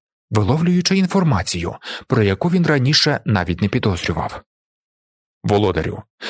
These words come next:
я прийшов із заболонськими розрахунками», промовив Стілгар. «На дегідрацію їх», відказав Пол, уживаючи грубу фріменську лайку,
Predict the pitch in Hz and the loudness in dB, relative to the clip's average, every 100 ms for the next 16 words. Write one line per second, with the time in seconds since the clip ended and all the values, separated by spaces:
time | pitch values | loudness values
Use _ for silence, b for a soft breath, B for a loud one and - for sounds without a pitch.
0 | B B 107 - 107 - 165 160 131 131 | B B 0 2 0 2 0 0 2 2
1 | 123 110 90 - 92 92 92 104 - 92 | 2 0 0 0 0 0 2 0 0 -2
2 | 85 82 - - _ _ _ - 113 90 | -2 -4 -8 -14 _ _ _ -2 0 0
3 | 78 - - 123 110 80 - - _ _ | 0 -2 0 0 0 -2 -4 -10 _ _
4 | _ _ _ _ _ _ _ _ _ 107 | _ _ _ _ _ _ _ _ _ 0
5 | 101 127 131 143 117 - 90 82 82 - | 2 2 2 2 2 0 0 0 -2 -4
6 | - - _ _ _ - 117 - 101 98 | -4 -4 _ _ _ -2 -2 0 0 0
7 | 85 - 120 143 151 B B 127 117 123 | -2 -4 -2 -2 -6 B B 0 2 2
8 | 170 180 170 143 104 156 170 165 113 90 | 2 2 2 2 4 2 0 0 0 2
9 | 92 - 139 123 82 - 80 | 0 0 0 0 0 -4 -8